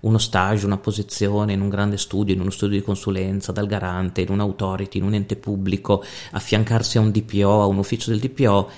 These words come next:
e cercare il più possibile di condividere quello che si impara, i dubbi, ehm, i risultati, perché se tutti, ehm, ci riversassimo sui social, sui, nei gruppi, a parlare, a condividere quello che,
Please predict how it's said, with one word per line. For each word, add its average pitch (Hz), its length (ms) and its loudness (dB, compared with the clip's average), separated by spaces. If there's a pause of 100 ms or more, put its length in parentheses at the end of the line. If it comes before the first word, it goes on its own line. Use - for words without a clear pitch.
(160)
e 113 140 2
cercare 120 560 2
il 107 80 2
più 107 140 -4
possibile 113 400 2
di 98 120 -2
condividere 101 600 0
quello 92 180 -4
che - 120 -10
si - 120 -6
impara, 110 560 2
i 101 120 2
dubbi, 110 540 4 (340)
ehm, 98 580 2
i 170 120 8
risultati, 127 720 2
perché 123 580 2
se 120 200 0
tutti, 151 580 0 (380)
ehm, 92 640 2 (160)
ci - 220 2
riversassimo 117 1040 2
sui 98 440 2
social, 92 680 -2
sui, 95 400 -2 (140)
nei 95 180 0
gruppi, 92 600 -2 (340)
a 110 100 -2
parlare, 110 560 4
a - 60 0
condividere 110 580 2
quello 107 260 0
che, 104 500 0